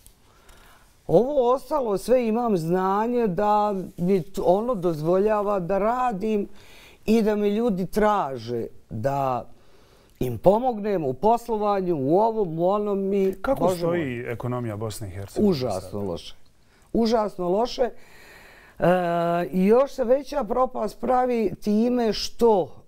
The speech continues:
Speaker 1: e, se šminka statistika.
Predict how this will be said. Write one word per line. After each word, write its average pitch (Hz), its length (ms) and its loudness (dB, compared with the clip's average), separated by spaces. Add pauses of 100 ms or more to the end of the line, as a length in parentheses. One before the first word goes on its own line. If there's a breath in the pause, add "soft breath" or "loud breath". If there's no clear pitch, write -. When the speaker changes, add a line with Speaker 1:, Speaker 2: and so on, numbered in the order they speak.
(140)
Speaker 1:
e, 131 40 -6 (1400)
se - 240 -4
šminka 175 440 -2
statistika. - 760 -8